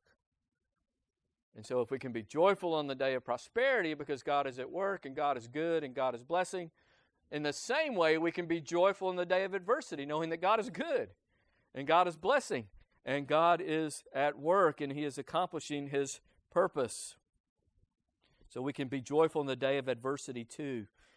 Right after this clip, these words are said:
We can find joy in the fact that God has appointed both the day of prosperity and the day of adversity. We don't know what the future holds.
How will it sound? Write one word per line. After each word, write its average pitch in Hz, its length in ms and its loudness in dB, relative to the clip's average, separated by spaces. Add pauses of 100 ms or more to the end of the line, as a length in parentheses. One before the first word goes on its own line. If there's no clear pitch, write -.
(120)
We 127 80 -8
can 127 140 -8
find 131 260 0
joy 139 540 2
in 113 80 -2
the 117 80 -4
fact 120 360 2
that 120 120 -8
God 127 180 2
has 113 80 -6
appointed 131 360 -8
both 127 160 -2
the 135 60 -14
day 127 200 -2
of 120 120 -6
prosperity 131 580 -6
and 135 200 -6
the 135 60 -6
day 127 180 -2
of 123 100 -2
adversity. 117 640 -8 (840)
We 110 240 0
don't 165 180 4
know 160 160 2
what 156 160 0
the 143 60 -16
future 156 300 -8
holds. 160 360 -6